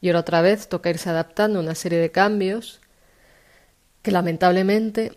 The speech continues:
no suponen volver a lo que hemos dejado atrás. Quizás en marzo, cuando nos encerrábamos, pensábamos volver nuevamente a una situación como la previa. Pero es un hecho que la realidad no está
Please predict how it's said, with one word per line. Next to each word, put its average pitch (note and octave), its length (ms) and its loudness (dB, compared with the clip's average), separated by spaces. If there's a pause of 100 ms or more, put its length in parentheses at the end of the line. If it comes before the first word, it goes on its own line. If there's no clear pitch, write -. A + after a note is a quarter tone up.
(160)
no F#3+ 180 0
suponen F#3+ 440 -2
volver F#3 280 4
a G#3+ 80 2
lo F3+ 120 2
que F3+ 80 -4
hemos F3 180 -2
dejado F3+ 340 -2
atrás. F#3 540 0 (220)
Quizás F#3+ 320 -6
en F3+ 120 0
marzo, F3+ 360 0
cuando F3 200 0
nos F3 200 -2
encerrábamos, F#3 880 0 (380)
pensábamos E3+ 840 0
volver E3 520 0 (440)
nuevamente E3+ 500 -2
a F3+ 40 -2
una D#3 140 -4
situación D#3+ 520 -8
como E3+ 220 -2
la D#3 160 -2
previa. E3 460 -4 (1300)
Pero D#3 340 -2
es D#3 220 -8
un D#3+ 100 -6
hecho E3 240 -6
que F3+ 100 -4
la E3 140 -2
realidad D#3+ 400 -2
no E3 80 -6
está E3 400 -6